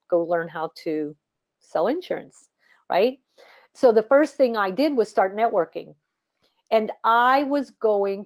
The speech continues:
to so many networking events. I was going to multiple chambers of commerce. I was going to every little tech group. I was going to everything I could possibly get my hands on.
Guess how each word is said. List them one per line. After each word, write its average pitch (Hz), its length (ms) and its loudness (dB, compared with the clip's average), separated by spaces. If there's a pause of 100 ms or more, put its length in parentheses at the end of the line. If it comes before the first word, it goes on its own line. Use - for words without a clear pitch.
to 185 100 -12
so 240 920 0 (100)
many 196 720 -8 (260)
networking 170 720 -6
events. 151 400 -12
I 190 140 -2
was 190 180 -2
going 180 240 -2
to - 80 -14
multiple 208 560 0
chambers 208 460 -6
of 185 100 -14
commerce. 170 640 -2 (420)
I 190 120 2
was 190 180 2
going 190 300 -2
to 190 300 -2
every 240 280 2
little 214 220 2
tech 190 320 -2
group. 180 320 0
I 220 80 4
was 262 160 2
going 208 220 -2
to - 200 -10 (220)
everything 254 600 0
I 185 200 -4
could 180 220 -10
possibly 190 500 -2
get 175 180 -6
my 165 140 -10
hands 151 360 -14
on. - 200 -20